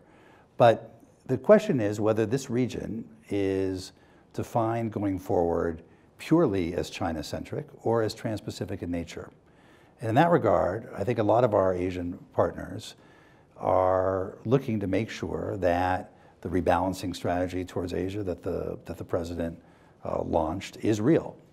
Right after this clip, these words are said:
and that the U S, which has always been a Pacific power, has an enduring commitment to these countries and to doing what's necessary to engage. And T P P is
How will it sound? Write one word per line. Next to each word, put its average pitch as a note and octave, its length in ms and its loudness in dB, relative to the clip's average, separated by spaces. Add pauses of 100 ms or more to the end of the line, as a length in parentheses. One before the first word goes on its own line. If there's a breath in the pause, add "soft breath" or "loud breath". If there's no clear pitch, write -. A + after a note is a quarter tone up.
(360)
and F2+ 180 2
that F#2+ 220 2
the F2+ 80 -6
U F#2 260 0
S, F#2+ 300 0
which F#2+ 140 -8
has E2+ 120 -8
always E2+ 220 -4
been G2 140 -2
a - 20 -2
Pacific E2 400 -10
power, E2 400 -6 (240 loud breath)
has G#2+ 180 0
an F#2+ 80 -2
enduring F#2 420 -2
commitment F2+ 460 -6
to - 80 -12
these E2+ 160 -8
countries - 600 -8 (420 loud breath)
and F2 180 -6
to F#2 100 -10
doing F#2+ 260 0
what's F2 200 -4
necessary F2+ 540 -4
to E2+ 160 -8
engage. A#2 440 -4 (280 loud breath)
And F#2+ 120 -6
T C#3 120 -2
P B2+ 120 0
P G#2 280 -2
is F#2 380 -4